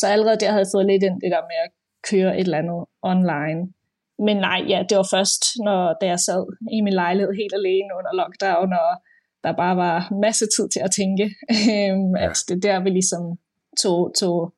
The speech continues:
Speaker 1: action på det, øhm, og rent faktisk, ja, begyndte at arbejde på det seriøst.
Speaker 2: Så du tager til London for at udvikle dig selv, og fordi der
Speaker 1: Ja.
Speaker 2: bare sker mere, der, der,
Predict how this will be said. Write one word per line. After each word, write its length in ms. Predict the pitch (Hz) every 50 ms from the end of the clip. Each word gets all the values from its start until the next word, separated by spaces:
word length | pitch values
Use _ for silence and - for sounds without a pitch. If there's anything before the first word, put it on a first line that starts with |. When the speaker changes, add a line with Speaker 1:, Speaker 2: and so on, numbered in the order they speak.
| _ -
Speaker 1:
action 420 | - 175 175 - - - 196 196 185
på 140 | 190 170
det, 160 | 165 180 185 185 185 185 - 180
øhm, 380 | 175 170 165 165 165 160 165 -
og 200 | 180 170 160 165 170 170 _ _ _ - 175
rent 180 | 165 - 185 - -
faktisk, 340 | 180 - - 180 180 - - -
ja, 100 | - 190 185 - _ _ _ _ _ _ -
begyndte 300 | 185 185 180 165 170 160
at 60 | 156
arbejde 280 | 156 160 - 180 - - -
på 80 | - -
det 140 | - 190 185
seriøst. 480 | - 175 170 175 175 - - - - - - _ _ _ _ _ _ _ _ _ _ _ _ -
Speaker 2:
Så 120 | - 123
du 100 | 107 123
tager 140 | 123 123 110
til 120 | 120 113
London 420 | 107 117 127 156 175 170 156 135 -
for 440 | - 131 107 85 76 - - -
at 60 | 104 - -
udvikle 440 | 127 139 143 139 139 104 92 95 85
dig 80 | 90
selv, 260 | - - 85 69 - -
og 100 | - 87
fordi 200 | - 110 85 90
der 120 | - 95 -
Speaker 1:
Ja. 60 | 90
Speaker 2:
bare 140 | 87 85 85
sker 300 | - - - 131 113 104
mere, 240 | 104 101 90 92 90
der, 180 | 98 87 73 - - _ -
der, 180 | 85 80 71